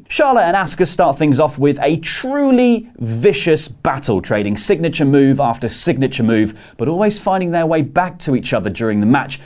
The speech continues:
until enough women have actually joined to be able to separate them.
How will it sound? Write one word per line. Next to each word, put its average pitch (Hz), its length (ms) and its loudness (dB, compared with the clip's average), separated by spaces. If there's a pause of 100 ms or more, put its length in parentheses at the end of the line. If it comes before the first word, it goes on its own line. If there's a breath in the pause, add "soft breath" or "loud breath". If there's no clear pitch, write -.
(140 loud breath)
until 151 360 0
enough 165 300 2
women 151 280 4
have 139 80 4
actually 135 340 0
joined 113 580 0
to - 120 -10
be 131 100 2
able 110 240 0
to 98 100 -6
separate 95 540 -2
them. 80 260 -10